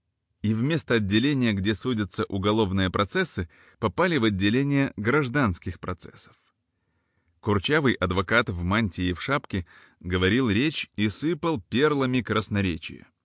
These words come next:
Президент, судьи, адвокаты, слушатели плавали в восторге.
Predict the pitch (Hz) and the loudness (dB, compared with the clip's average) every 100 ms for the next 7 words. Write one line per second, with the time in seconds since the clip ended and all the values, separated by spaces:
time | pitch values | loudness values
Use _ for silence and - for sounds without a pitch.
0 | _ _ - 98 92 90 92 120 98 - | _ _ -8 -2 -2 0 0 0 0 -4
1 | 120 110 95 95 92 92 104 120 117 85 | -2 0 0 0 0 -2 0 0 0 -8
2 | _ _ _ - - 90 147 139 92 87 | _ _ _ -20 -8 -2 -2 -2 -6 -6
3 | 90 90 _ _ _ - 92 139 127 127 | -8 -8 _ _ _ -6 -2 0 0 2
4 | 110 92 87 104 - - 82 87 - | 2 0 0 -2 -2 -8 -10 -10 -20